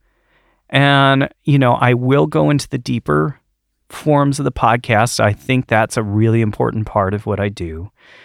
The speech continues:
But this is me. I, I probably recorded, I don't know, six of these solo podcasts and never released one. So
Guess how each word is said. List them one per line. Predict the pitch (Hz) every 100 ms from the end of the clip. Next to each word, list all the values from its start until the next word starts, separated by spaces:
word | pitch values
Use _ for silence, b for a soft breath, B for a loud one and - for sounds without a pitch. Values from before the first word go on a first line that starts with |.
| b b b 143
But | 160 160 156 _ _ _ _ -
this | 180 196
is | 214 196 - -
me. | 160 170 156
I, | - 147 135
I |
probably | - 220
recorded, | 151 139 151 120 101 _ _ 113
I |
don't | 98 82
know, | 73
six | - - - - - - b b b b
of | 139
these | 139 135 -
solo | - - 147 156 139 104 95 90 90 -
podcasts | - 113 120 127 107 95 - - - - - _ _ -
and | 139 135
never | 135 131 170 190 - _
released | 139 135 139 165 - 107
one. | - - _ _ _ _ _ _ _ _ _ b b b b b -
So | - 107 87 82 113 196